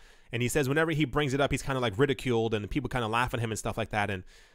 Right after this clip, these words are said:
um, he can't really figure out a way to introduce Bitcoin to anyone else without them just focusing on the price. And the people from the podcast were trying to, t-, they, they were saying, you know, "Maybe you can just introduce blockchain to them." But he says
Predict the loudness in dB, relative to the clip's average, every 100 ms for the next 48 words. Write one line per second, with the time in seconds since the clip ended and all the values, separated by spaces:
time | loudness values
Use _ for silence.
0 | -6 0 0 0 -4 -4 -2 0 0 0
1 | 0 -2 4 4 4 4 2 2 -2 0
2 | 2 4 2 -2 _ _ _ _ _ _
3 | _ 0 0 2 2 2 2 2 0 0
4 | 0 0 0 0 0 -2 0 2 2 4
5 | 2 0 -4 -6 -12 -20 -20 -6 0 2
6 | 4 2 2 -2 0 0 4 2 2 -2
7 | -2 -2 -2 -2 -2 -2 -6 -8 -16 -14
8 | -6 -2 0 2 4 4 4 2 2 2
9 | 2 2 0 -2 -2 -4 -8 -10 -8 -4
10 | 0 0 2 2 2 2 4 4 4 2
11 | 2 2 2 0 -2 -4 -2 -2 0 0
12 | 2 2 2 0 0 0 -2 -2 -2 0
13 | 2 2